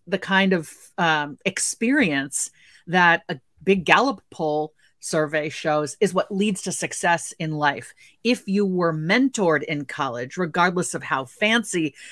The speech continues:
the brand name of the college was, you are likely to report later in life that you personally feel that you are a success. Wow. I mean, that just throws the whole college ranking thing out of,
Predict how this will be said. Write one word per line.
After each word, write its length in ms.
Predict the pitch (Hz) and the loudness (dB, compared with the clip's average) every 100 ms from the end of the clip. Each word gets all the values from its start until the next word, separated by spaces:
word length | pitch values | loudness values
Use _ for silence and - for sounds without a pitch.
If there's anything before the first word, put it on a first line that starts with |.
| - - | -14 -2
the 140 | 165 | 0
brand 320 | 151 180 208 | 4 6 6
name 160 | 180 165 | 2 0
of 100 | 151 | 0
the 80 | 156 | -2
college 460 | - 156 156 139 | -2 0 0 -4
was, 720 | 143 202 247 165 151 160 - - _ _ _ _ | -2 4 6 6 2 -2 -6 -12 _ _ _ _
you 220 | - 180 220 | 0 4 6
are 80 | |
likely 340 | 190 175 170 175 | 6 4 2 -2
to 80 | 160 | -2
report 480 | 156 - 165 147 - | -4 -2 0 0 0
later 260 | 165 160 | -2 0
in 80 | 156 | 0
life 360 | 156 151 147 - 151 | -2 -2 -4 -12 -4
that 220 | 160 - | -2 -2
you 420 | 143 170 285 285 | -2 4 4 4
personally 480 | - 285 320 - 170 | -2 -2 -2 -2 -4
feel 400 | 135 - 139 127 | -4 -4 -4 -4
that 160 | 131 151 | -6 -6
you 180 | 160 156 | -2 0
are 160 | 135 | -2
a 80 | 123 | -6
success. 640 | - 139 - 139 - - - - - - - | -12 -12 -6 -4 -4 -8 -10 -16 -20 -20 -16
Wow. 560 | 147 214 294 - - - | -4 4 6 4 2 -2
I 40 | |
mean, 160 | 180 190 | 2 4
that 200 | 196 233 | 2 0
just 320 | 240 202 - | 0 -2 -2
throws 340 | - 185 220 196 | 2 6 8 6
the 100 | 190 | 2
whole 140 | 196 | 2
college 420 | - 175 196 156 | 2 2 2 0
ranking 440 | 127 151 254 190 160 | -2 -4 -2 -4 -4
thing 440 | 165 151 151 160 | -4 -4 -6 0
out 200 | 180 202 | 8 8
of, 180 | 220 175 | 8 0